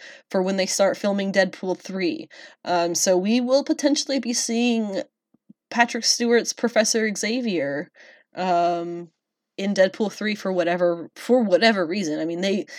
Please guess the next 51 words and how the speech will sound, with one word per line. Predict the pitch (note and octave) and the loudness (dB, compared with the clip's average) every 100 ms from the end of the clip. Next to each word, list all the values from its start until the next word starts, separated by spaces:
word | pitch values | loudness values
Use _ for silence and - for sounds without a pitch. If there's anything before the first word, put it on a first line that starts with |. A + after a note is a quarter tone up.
| - - | -10 2
they | A#3+ | 4
have | A#3 | 4
so | - D4+ | 6 6
many | C#4 A3+ | 6 4
things | G#3+ G3+ | 2 0
they | G3 F3+ | -2 -4
could | F#3 | -4
do | F#3+ | -4
now | F3+ D#3+ D#3 | -2 -2 -4
with | E3 - | -6 -2
that, | E3 D3+ - _ _ - _ | 0 0 -2 _ _ -20 _
um, | - D#3+ D#3+ D3 D3 D3+ F3+ | -4 -2 -2 -2 -4 -6 -6
because | F3+ F#3+ | -6 -6
of | E3 | -4
the | F3 | -2
whole | F#3 F3+ E3+ E3 D#3+ | 0 0 0 -2 0
rights | F3+ F#3 F#3 - - | 2 2 0 -6 -4
issues | F#3+ - G3 F#3 | -4 -2 -2 -4
being | F3+ F#3+ | -4 -6
quelled | F#3 G3+ F#3+ | 0 2 2
in | F#3+ | 0
a | F#3 | -2
certain | - G#3 G3+ | -2 -4 -4
way. | G#3 G#3 G#3+ G#3+ _ | -2 0 -2 -6 _
Yeah, | F3 D#3+ C#3+ | -4 -2 -2
there's, | D#3 G3+ - | -2 -2 -2
there's | - A3 G#3 | -2 -2 0
a | F#3+ | 0
lot | D3+ - | 0 -2
that | D#3 | -6
could | E3+ | -4
be | E3 | -4
done | D#3+ D3+ | -2 -2
with | D#3 D3+ | -4 -2
that. | D#3 - - - - - - | -2 -2 -6 -20 -20 -20 -2
And | A3 G3+ G3 | 2 4 2
it | G#3 | 0
does | F#4+ F#4 | -2 -4
make | G4 | -4
me | D4 | -2
kind | D#4+ E4+ | 0 0
of | D#4 | -2
excited, | C#4 - - D#4 D#4+ D4 E4 _ _ - | -4 0 0 2 0 -2 -8 _ _ -4
because | D4+ C#4 C#4 C#4 C4 B3 - - _ _ _ _ _ _ _ _ _ _ _ _ | -2 4 4 4 2 -2 -6 -12 _ _ _ _ _ _ _ _ _ _ _ _
it | B3+ B3+ | 0 0
kind | - C4+ | 0 2
of | C4 | 2
feels | - B3+ B3+ B3 | 0 2 2 2
then | A#3 B3 A#3+ A#3+ A3 | 0 2 4 2 4
less | A3+ A3+ - | 2 2 0
like | A3 A3 A3+ | 0 -2 -4